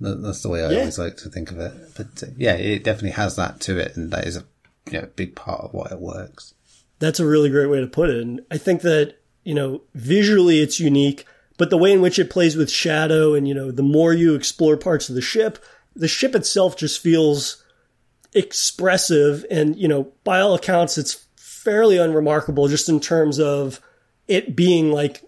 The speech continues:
Speaker 2: any number of other space stations you've
Speaker 1: Mm.
Speaker 2: explored in games. But I think that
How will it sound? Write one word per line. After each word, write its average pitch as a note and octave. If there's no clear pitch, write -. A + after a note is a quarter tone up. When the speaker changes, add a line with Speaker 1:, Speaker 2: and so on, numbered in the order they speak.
Speaker 2:
any D3+
number D3+
of C#3+
other C#3+
space D3
stations D#3
you've C#3+
Speaker 1:
Mm. B2+
Speaker 2:
explored D3
in G#3+
games. A3+
But F3+
I E3
think F3+
that D#3